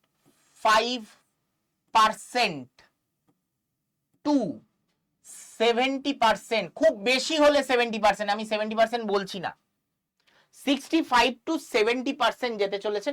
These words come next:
কাট অফ। আমি আরেকটু ক্লিয়ার, <coughs> মানে বলতে পারলে আরো ভালো হতো,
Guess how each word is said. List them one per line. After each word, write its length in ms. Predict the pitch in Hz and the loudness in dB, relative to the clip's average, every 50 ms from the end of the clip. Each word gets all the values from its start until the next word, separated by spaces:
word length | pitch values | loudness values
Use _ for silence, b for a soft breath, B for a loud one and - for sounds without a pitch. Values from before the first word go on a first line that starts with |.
| 285 185 | -4 -4
কাট 140 | 135 - - - | -4 -4 -8 -20
অফ। 60 | - _ _ _ B B B B B B | -20 _ _ _ B B B B B B
আমি 120 | 196 214 240 240 | 0 2 4 4
আরেকটু 280 | 226 226 247 240 _ - 277 233 | 4 4 2 0 _ -8 -8 -6
ক্লিয়ার, 240 | 240 240 240 240 233 - - _ | -2 2 2 2 2 0 -2 _
<coughs> 440 | - - - - - - 220 214 202 | -2 -2 0 -2 -2 -4 -4 -2 -2
মানে 140 | 196 196 196 190 190 | 0 0 0 0 0
বলতে 220 | 214 214 208 247 247 214 | -4 -2 -2 -4 -2 2
পারলে 240 | 233 233 233 240 247 247 - - | 2 2 2 2 0 0 2 2
আরো 100 | 202 226 220 214 | 2 2 4 4
ভালো 140 | 226 233 214 208 | 4 4 2 0
হতো, 160 | 214 240 | 2 -2